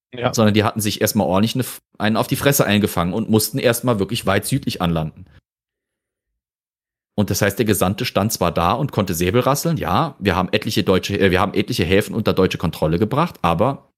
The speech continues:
Speaker 2: der König, die Regierung war ja noch frei.
Speaker 1: Mhm.
Speaker 2: Und der ha-, es war eine Sache unterschätzt worden, und zwar Håkon der Siebte war ein Monarch, ja, aber er war sowas wie ein gewählter Monarch.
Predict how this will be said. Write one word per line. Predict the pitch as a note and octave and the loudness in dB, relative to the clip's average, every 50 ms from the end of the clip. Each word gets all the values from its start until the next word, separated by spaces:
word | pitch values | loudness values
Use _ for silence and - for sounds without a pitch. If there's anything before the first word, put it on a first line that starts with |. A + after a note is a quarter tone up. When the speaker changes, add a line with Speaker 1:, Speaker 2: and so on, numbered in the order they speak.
| _ _ - | _ _ -4
Speaker 2:
der | G2 - | -4 -4
König, | - - F2 F2+ A#2 C#3 | 0 2 2 2 2 2
die | - A2 | 0 -2
Regierung | F#2+ F2 E2 - E2 E2 F2 F#2 A#2 C3+ D3+ - | -2 -2 -2 -2 -2 -2 0 0 -2 -2 -2 -2
war | D#2 D2+ | -2 -2
ja | D#2 D#2+ | 0 0
noch | E2+ G#2+ - - _ - | 0 -2 -4 -6 _ -10
frei. | - - D4+ A#3+ - - _ _ _ _ _ _ _ _ _ _ _ _ _ - | -4 0 0 0 0 -4 _ _ _ _ _ _ _ _ _ _ _ _ _ 4
Speaker 1:
Mhm. | B2 A#2+ A2+ G#2+ G2+ G2 F#2 F2+ F#2+ G2+ - - _ _ _ _ _ _ _ _ _ _ _ _ - | 6 8 8 8 8 6 4 2 2 0 -4 -8 _ _ _ _ _ _ _ _ _ _ _ _ 2
Speaker 2:
Und | A#2+ C3 B2+ | 4 6 6
der | C#3 B2+ | 6 6
ha-, | C3 B2+ - - - | 2 0 0 -2 -2
es | G#2 - - | -2 0 0
war | A2+ A#2 | 0 2
eine | - A#2+ B2+ C#3 | 2 2 2 2
Sache | C3 - A2+ - - | 2 2 0 0 -2
unterschätzt | - G#2 G#2 F#2 - F#2+ E2 - - - | -2 0 0 0 0 0 0 -2 -4 -8
worden, | D2+ D2 - | -8 -6 -4
und | - G2+ | -4 -4
zwar | - - - E2+ D#2+ C2+ - - - | -4 -2 0 0 0 0 -2 -2 0
Håkon | A2 C3+ - F3 D#3+ | 0 0 2 2 2
der | C3+ G2 | 2 2
Siebte | E2 G2 - - - G#2+ G2 G2 | 2 0 -2 -2 -4 -4 -2 0
war | F#2+ G2 A2+ B2+ C3 - _ _ _ _ _ _ _ _ _ _ - | 0 2 0 0 -2 -6 _ _ _ _ _ _ _ _ _ _ -2
ein | F#2 E2+ | 0 2
Monarch, | E2+ E2 D#2 D2 D2+ G2+ D3+ F#3+ - - | 2 2 2 2 0 0 0 -2 -2 -4
ja, | D2+ D2+ D2+ F2 B2+ - | -4 -4 -2 -4 -4 -2
aber | - G#2 G#2 | -2 -2 0
er | - F#2+ F#2+ | 0 0 0
war | F#2 G2 A2+ A#2 - | 0 0 0 0 -2
sowas | - - - A2+ B2 A#2+ - | -2 0 2 2 2 2 0
wie | - | 0
ein | G#2 A2+ G#2 | 0 0 0
gewählter | G#2+ F#2 B2+ - - G2+ D#2+ | 2 2 0 0 0 -2 -2
Monarch. | D#2+ D2 C2+ A1+ G#1 - - - - | -2 -4 -4 -6 -8 -10 -14 -20 -20